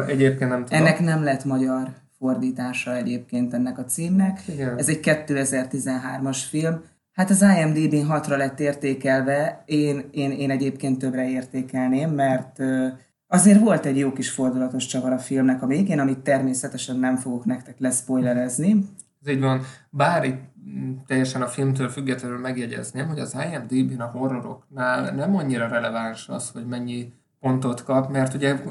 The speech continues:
Speaker 2: nagyjából két táborra osztható, legalábbis az én megfigyelésem szerint. Az egyik az az, ami igazából nem szereti a horror, csak megnézi, és akkor elszörnyed, hogy mi ez. A másik pedig, aki annyira ki van éhezve a horrorra, és annyira jó horrorokon nőtt fel, mint mondjuk te,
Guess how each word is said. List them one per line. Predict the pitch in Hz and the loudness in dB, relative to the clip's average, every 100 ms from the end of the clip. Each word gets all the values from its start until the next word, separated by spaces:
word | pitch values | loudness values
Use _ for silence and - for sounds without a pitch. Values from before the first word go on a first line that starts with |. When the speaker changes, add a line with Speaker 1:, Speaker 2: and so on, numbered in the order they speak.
| 151 | 0
Speaker 2:
nagyjából | 180 185 135 135 | 4 6 6 2
két | - 165 - | 2 0 0
táborra | 147 127 120 120 | 2 2 2 -4
osztható, | 123 - 127 127 | -6 -8 -10 -6
legalábbis | 123 123 131 | -4 -4 -6
az | 131 139 | -4 -2
én | 127 | -2
megfigyelésem | 120 - 127 - 123 - 120 | -4 -10 -8 -6 -6 -8 -14
szerint. | - 131 170 151 | -10 -4 -4 -4
Az | 135 | -4
egyik | 165 139 | -4 -4
az | 131 | -4
az, | 139 | -2
ami | 139 127 - - _ | -2 -2 -6 -16 _
igazából | - 139 131 131 139 | -6 0 4 6 6
nem | 156 214 | 6 6
szereti | - 147 131 135 | 6 4 4 2
a | 120 | 2
horror, | 123 123 127 120 | 0 -2 -2 -4
csak | - 135 | -6 -6
megnézi, | 139 156 147 139 135 135 | -2 -2 0 0 2 2
és | 131 | 2
akkor | 131 - 135 131 - | -2 -2 -2 -2 -4
elszörnyed, | 151 135 - 131 123 117 | -2 -2 0 0 0 -4
hogy | 131 120 | -6 -6
mi | 117 | -2
ez. | 123 185 - - _ _ | 0 0 -2 -16 _ _
A | 131 | 0
másik | 151 180 - 165 | 4 4 2 0
pedig, | 165 151 | 0 2
aki | 156 151 | 0 0
annyira | 151 208 226 156 135 | 4 6 8 6 2
ki | 131 | 2
van | 135 131 | 2 2
éhezve | 131 127 127 - 127 | 2 0 -2 -4 -4
a | |
horrorra, | 123 123 123 123 131 135 | -4 -6 -6 -6 -2 0
és | 135 | 0
annyira | 170 180 151 | 2 2 4
jó | 135 127 | 2 2
horrorokon | 139 139 135 - 135 127 | 0 -2 -2 -4 -6 -6
nőtt | 123 120 117 | -6 -6 -8
fel, | - 123 | -6 -4
mint | 123 120 | -4 -6
mondjuk | 120 117 - | -8 -10 -10
te, | - 123 180 | -2 0 0